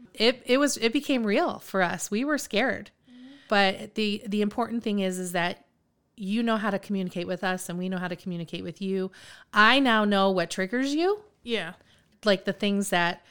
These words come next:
Speaker 1: if it's brought up, immediately I'm like, "Are you okay?"
Speaker 2: Mm-hmm.
Speaker 1: So, um, it has just been a huge eye-opening, um, experience for me. But you are just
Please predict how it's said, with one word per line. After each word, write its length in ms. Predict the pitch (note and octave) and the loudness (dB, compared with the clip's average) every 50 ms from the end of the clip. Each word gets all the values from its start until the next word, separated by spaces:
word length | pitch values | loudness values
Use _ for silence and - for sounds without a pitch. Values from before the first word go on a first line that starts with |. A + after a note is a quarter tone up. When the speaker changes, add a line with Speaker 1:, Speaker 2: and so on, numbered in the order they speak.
| - _ _ _ _ _ _ - | -20 _ _ _ _ _ _ -2
Speaker 1:
if 220 | G#3 G3 F#3+ G3 | -2 -2 0 -2
it's 180 | F#3 F3 - - | -4 -6 -6 -2
brought 280 | - F#3+ F3+ F3 F3 | 0 2 2 2 4
up, 300 | G3+ A#3+ D4 D4 - - _ _ _ _ G#3+ | 4 4 4 2 -2 -12 _ _ _ _ 0
immediately 560 | G#3 G#3 G#3+ A3 A3 A3+ A3+ G#3 G#3 G3+ G3 | 0 2 4 2 2 2 2 0 0 0 0
I'm 100 | G3 G3 | 0 2
like, 220 | F#3+ F3+ E3+ - - _ - | 0 -2 -2 -4 -12 _ -8
"Are 80 | F3+ F3 | -6 -4
you 160 | F3+ F3+ E3+ F3 F3 | -4 -4 -4 -4 -6
okay?" 280 | - A3 A#3 C#4 E4+ A#3+ | -6 -6 -6 -6 -6 -6
Speaker 2:
Mm-hmm. 300 | A#3+ A3+ A#3 A#3+ A#3+ A#3 - - - - - - _ | -6 -6 -6 -8 -8 -10 -12 -18 -20 -20 -20 -20 _
Speaker 1:
So, 480 | - - - A3+ G#3+ G#3+ G#3 G#3 - - | -8 0 4 4 6 6 4 2 0 -2
um, 280 | G3 F#3+ F#3+ F#3 F#3+ G#3 | -2 -2 0 -2 -2 -2
it 100 | G#3+ B3 | -2 0
has 160 | C4 B3 - | 0 -2 -4
just 340 | - - - G#3+ G3 - - | -6 -4 -4 -4 -4 -2 -2
been 200 | G3+ G3 G3 G#3 | -2 -2 -2 -2
a 120 | F#3 F3+ | -4 -4
huge 720 | F3+ - - - - B3+ A#3+ B3 B3 A#3 G#3 F#3+ F3+ - - - _ | -6 -6 -12 -10 -6 -2 -2 0 0 0 0 -2 -2 -4 -10 -10 _
eye-opening, 880 | - G3+ A3 A#3 A#3 A3 G3+ G3+ G3 G3 F#3 F#3 F3 E3+ E3+ F3 F3 F3 - _ - - - _ - _ _ _ _ _ - | 0 0 2 2 2 2 0 0 -2 -2 -4 -4 -4 -4 -6 -6 -8 -10 -14 _ -20 -20 -20 _ -20 _ _ _ _ _ -2
um, 180 | F#3+ F#3+ - | -2 -2 -2
experience 520 | F#3+ F#3 - - - C#4+ E4 D#4+ C4+ - - | -4 -4 -6 -4 -4 -2 -2 -2 -2 -2 -4
for 100 | G3 F#3+ | -4 -2
me. 280 | F#3+ F#3+ F#3 F#3 - - _ _ _ _ _ _ | -2 -2 -2 -2 -4 -8 _ _ _ _ _ _
But 240 | - F#3+ F3+ F3+ - | -2 0 0 0 0
you 480 | F#3+ F#3+ G#3+ B3 C#4 D4+ D4 A3+ F#3+ - | -2 -2 0 2 2 2 2 2 2 2
are 220 | - E3+ E3+ F3 | 0 0 0 0
just 500 | E3+ F#3 F3+ F3 F3 - - - - - | 0 -2 -2 -2 -2 -4 -8 -8 -10 -14